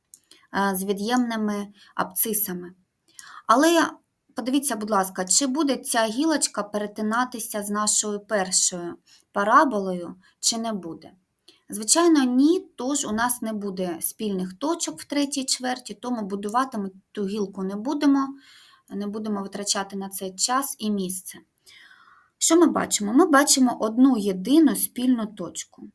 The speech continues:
яка, на щастя, співпадає з точкою, яку ми знайшли, коли будували параболу. Тому що ми знали, що точка перетину з віссю Y — це п'ять,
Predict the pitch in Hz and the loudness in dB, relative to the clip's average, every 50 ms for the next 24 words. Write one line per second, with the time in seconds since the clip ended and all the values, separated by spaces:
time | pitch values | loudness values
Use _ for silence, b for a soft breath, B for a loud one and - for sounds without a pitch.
0 | _ _ _ _ _ _ _ _ _ _ _ _ _ _ _ - 208 208 208 - | _ _ _ _ _ _ _ _ _ _ _ _ _ _ _ -6 -6 -4 0 4
1 | 302 330 320 285 240 - - - - 269 277 277 277 - - 226 - - - 220 | 6 6 6 6 4 4 4 2 2 2 0 0 -2 -4 -4 -6 -6 -6 -6 -8
2 | 214 - - - 220 214 208 220 226 247 254 254 226 226 214 208 202 196 - 196 | -10 -8 -6 -4 -4 -4 -2 -2 0 0 0 -2 -2 -4 -4 -4 -4 -6 -8 -12
3 | - _ _ _ _ _ _ _ _ _ _ _ _ _ _ _ _ _ _ - | -18 _ _ _ _ _ _ _ _ _ _ _ _ _ _ _ _ _ _ -6
4 | 254 - - - 247 254 262 - - - 233 220 220 220 208 202 214 208 208 - | -4 -4 -2 0 -2 0 0 -2 -4 -4 -6 -6 -4 -2 -2 -2 -2 -2 -2 -2
5 | - 254 226 214 202 208 208 196 196 196 - - - 226 233 262 285 277 285 - | -4 -2 -2 -2 -2 -2 -2 0 0 2 2 2 0 -2 -2 -2 -2 -2 -4 -4
6 | 208 196 190 196 202 220 240 254 254 269 - _ - 196 202 190 196 190 190 202 | -4 -2 -2 -2 -2 -4 -4 -4 -6 -6 -8 _ -8 -8 -6 -6 -6 -6 -4 -2
7 | 196 202 208 208 214 226 226 226 - b b b b b b b b b b _ | -2 0 0 -2 -4 -6 -10 -14 -18 b b b b b b b b b b _
8 | - 202 - - 190 202 180 180 175 175 185 - B B B B B B B _ | 0 2 4 4 4 2 2 -2 -8 -10 -14 -18 B B B B B B B _
9 | _ - 247 233 220 202 190 190 196 - - - 247 214 208 214 214 220 240 233 | _ -6 -4 -2 -2 -2 0 2 4 4 4 4 2 0 0 0 0 0 2 2
10 | 214 196 180 180 180 - - - - - 220 185 180 185 - - 233 220 - - | 2 2 2 2 4 4 4 4 4 2 0 -2 -4 -4 -4 -6 -4 -4 -4 -2
11 | - 208 208 - 233 226 233 226 202 214 - 202 190 185 185 180 175 - - _ | -2 -2 -2 0 0 0 0 -2 -4 -4 -4 -4 -2 -2 0 -2 -2 -4 -8 _
12 | - 202 190 190 202 208 185 - - - 190 196 226 220 208 - - - - 202 | -12 -10 -8 -4 -2 -2 -2 -4 -6 -8 -8 -6 -4 0 2 2 2 2 0 -2
13 | 196 190 - 233 214 196 196 185 185 180 170 - _ - _ - - - 208 185 | -4 -4 -4 -4 -4 -4 -4 -4 -6 -6 -8 -10 _ -10 _ -4 -2 -2 -2 -2
14 | 185 - - 202 220 254 294 370 415 415 - - - _ | -4 -6 -8 -4 0 2 2 2 0 -4 -10 -16 -16 _